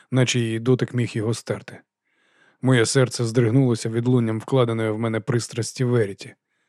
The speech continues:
ще посиленою вдячністю за сказані нею слова. «Ви гідні кохання мого владаря», не задумуючись і від усього серця прорік я. «О, не дивись на мене його очима», сумно зронила вона.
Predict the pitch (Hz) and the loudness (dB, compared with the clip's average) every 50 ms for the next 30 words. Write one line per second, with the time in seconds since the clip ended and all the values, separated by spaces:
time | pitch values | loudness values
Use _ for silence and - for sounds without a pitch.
0 | _ - - - - 135 110 123 120 - - 135 123 120 113 113 110 107 104 107 | _ -10 -8 0 2 2 4 4 0 2 2 2 2 4 2 2 0 0 0 2
1 | 110 127 127 123 - 123 113 - - - 117 107 - _ - 117 120 127 120 - | 2 2 2 2 0 -2 -6 -4 -4 -4 -6 -6 -6 _ -2 0 0 0 0 0
2 | - 117 107 101 110 107 110 110 113 110 107 101 107 - - 117 113 107 98 92 | -2 -2 -2 -4 -6 -6 -4 -2 -2 -2 -4 -4 -6 -6 -4 -2 -2 -2 -4 -10
3 | - _ _ _ _ _ _ _ _ _ _ _ _ _ _ _ _ _ _ _ | -16 _ _ _ _ _ _ _ _ _ _ _ _ _ _ _ _ _ _ _
4 | _ - 123 127 127 123 110 101 139 143 120 127 123 - 135 123 - 131 120 113 | _ 2 4 4 4 4 4 4 2 4 4 2 2 2 0 2 2 0 0 0
5 | 117 113 113 110 113 117 113 113 110 104 107 101 98 92 - _ _ _ _ _ | -2 -2 -2 0 0 0 2 0 0 -2 -4 -6 -8 -12 -16 _ _ _ _ _
6 | _ _ _ _ _ _ 131 123 120 131 127 127 160 165 135 123 117 110 - - | _ _ _ _ _ _ 2 4 6 4 6 6 6 6 6 4 2 0 -2 -4
7 | 110 - - 127 117 123 120 120 113 - 123 117 107 107 - - - 131 117 - | -4 -4 -2 0 2 4 4 4 4 4 2 0 0 -2 -2 -2 0 0 0 -2
8 | - 113 - 120 113 110 107 98 - - 104 95 - - _ _ _ _ _ _ | -4 -4 0 0 0 0 0 -4 -6 -10 -14 -14 -14 -18 _ _ _ _ _ _
9 | _ _ _ _ _ _ _ _ _ _ _ - - _ - 202 180 147 - - | _ _ _ _ _ _ _ _ _ _ _ -20 -20 _ 4 6 6 6 4 -2
10 | - - - 202 190 226 196 214 214 - - 170 160 156 160 156 156 147 151 156 | -4 2 4 6 6 8 8 8 6 6 6 6 6 6 6 6 6 6 6 4
11 | 131 151 156 151 - - - 147 120 113 113 - _ _ _ _ _ _ _ _ | 6 4 4 4 2 0 0 -2 -2 -4 -8 -16 _ _ _ _ _ _ _ _
12 | _ _ - - - 131 120 110 113 110 107 113 117 117 113 107 104 104 104 107 | _ _ -6 0 2 2 4 4 2 2 2 2 2 0 0 -2 -2 -2 -4 -4
13 | 104 101 98 98 | -6 -8 -10 -14